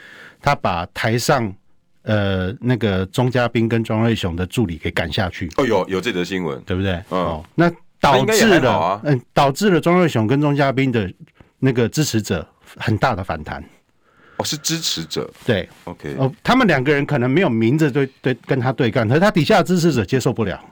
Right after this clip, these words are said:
Speaker 2: 嗯。
Speaker 1: 啊，那就说，那你既然要指定接班人，我们投废票可以吧？
Speaker 2: 嗯。
Speaker 1: 所以现在这个有一部分的绿营的支持者酝酿要投废票。
Speaker 2: 所以你意思是，
Speaker 1: 嗯。
Speaker 2: 现在的状况很多是初选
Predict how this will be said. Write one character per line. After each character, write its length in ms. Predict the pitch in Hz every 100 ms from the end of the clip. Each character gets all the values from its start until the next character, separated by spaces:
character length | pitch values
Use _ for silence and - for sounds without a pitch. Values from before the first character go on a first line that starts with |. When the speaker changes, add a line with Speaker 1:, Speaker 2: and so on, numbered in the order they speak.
| - - _ _ _ -
Speaker 2:
嗯。 460 | 98 104 107 107 113 -
Speaker 1:
啊， 160 | 131
那 260 | 147 147 120 - _ -
就 140 | - 135
说， 300 | 147 135 143
那 320 | 165 143 131 139 _
你 240 | - 120 117
既 160 | 180
然 160 | 160 127
要 160 | 147 139
指 180 | 101
定 200 | 90 135
接 180 | 110 113
班 220 | 107 104 101
人， 180 | 78 95
我 140 | 117 107
们 140 | 113
投 160 | - 117
废 180 | 139
票 220 | 113 120 90
可 200 | - 80
以 100 | 76
吧？ 100 | - - _ _ -
Speaker 2:
嗯。 80 | - - _ _
Speaker 1:
所 180 | - 185
以 80 | 147
现 180 | 127 185
在 160 | 180
这 140 | 156 185
个 300 | 151 120 135 - _ -
有 180 | 123 123
一 80 | 139
部 160 | 190
分 180 | 175 160
的 320 | 123 107 98
绿 180 | 139 151
营 80 | 101
的 100 | 98
支 160 | - 131
持 180 | - 101
者 200 | 101 98
酝 260 | 139 120
酿 220 | 117 101
要 140 | 101 92
投 180 | 82 73
废 180 | 90
票。 260 | 80 - 76
Speaker 2:
所 80 | -
以 100 | 170
你 80 | 143
意 60 | 175
思 180 | 107
是， 380 | 101 123 113 87 -
Speaker 1:
嗯。 80 | 107
Speaker 2:
现 220 | 165 131
在 120 | 139
的 120 | 101
状 260 | 95 117 98
况 180 | 107 87
很 160 | 80
多 180 | 76 107
是 120 | 113
初 240 | - 123 113
选 200 | 85